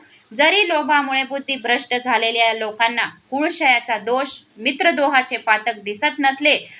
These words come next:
तरी हे जनार्दन, कुळनाशाचा दोष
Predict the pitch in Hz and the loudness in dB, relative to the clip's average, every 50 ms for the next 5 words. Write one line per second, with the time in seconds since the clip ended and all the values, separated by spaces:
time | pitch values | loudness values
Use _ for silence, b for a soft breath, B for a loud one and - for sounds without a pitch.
0 | B B _ 254 269 302 339 359 339 330 294 - 254 240 233 233 226 226 226 220 | B B _ 2 4 4 2 0 0 -4 -4 0 0 0 2 2 2 0 0 0
1 | 262 302 320 262 - b b b b _ _ 339 381 403 440 466 440 359 294 294 | 0 0 0 0 -4 b b b b _ _ 0 2 2 2 2 4 2 2 2
2 | 302 - 277 262 262 269 254 240 240 247 247 254 254 - | 0 -2 -2 -2 0 0 0 0 2 0 0 0 -2 -4